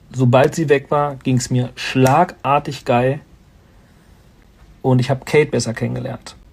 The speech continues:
Und hab mich gegen Ende in sie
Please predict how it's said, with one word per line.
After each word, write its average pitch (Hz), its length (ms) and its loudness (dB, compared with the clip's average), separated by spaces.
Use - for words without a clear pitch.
Und 120 320 2
hab 131 140 0
mich 135 280 -2
gegen 120 280 -2
Ende 170 520 0
in 131 160 0
sie 127 320 0